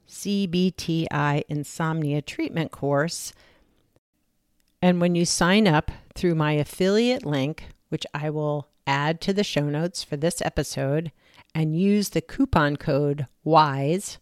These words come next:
capital W I S E, you'll receive ten percent off the price of the course. But you have to use my affiliate link, and I promise it will be linked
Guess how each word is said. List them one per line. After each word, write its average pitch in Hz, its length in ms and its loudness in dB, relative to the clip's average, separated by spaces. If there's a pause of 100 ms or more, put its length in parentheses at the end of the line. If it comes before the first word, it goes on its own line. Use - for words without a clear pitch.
(380)
capital 151 440 -4
W 160 600 0 (140)
I 151 400 0 (120)
S 151 380 -4 (100)
E, 156 420 -2 (760)
you'll 170 220 2
receive 143 580 -2
ten 233 380 -2
percent 262 640 -2
off 151 440 2 (360)
the 165 80 -4
price 143 400 -2
of 139 140 -6
the 156 60 0
course. - 640 -4 (520)
But - 160 -8
you 127 100 -10
have 135 320 -2
to 175 80 -2
use 175 220 2
my 175 160 -2
affiliate 180 520 2
link, 135 500 -6
and 147 160 -4
I 143 160 -4
promise 160 500 -4
it 139 140 -4
will 131 120 -6
be 110 180 -6
linked 190 460 -2